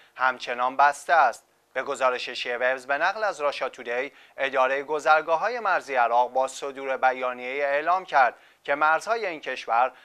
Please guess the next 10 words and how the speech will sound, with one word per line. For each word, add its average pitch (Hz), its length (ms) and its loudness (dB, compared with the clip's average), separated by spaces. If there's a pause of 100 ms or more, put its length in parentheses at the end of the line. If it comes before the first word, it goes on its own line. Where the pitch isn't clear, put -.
(140)
با 143 160 4
کشورهای 175 640 -2
همسایه 139 560 -2
مانند 127 420 -4
ایران 127 480 -4
و 123 120 4
کویت 123 480 -4 (240)
همچنان 123 640 -2
بسته 139 360 2
است 131 300 2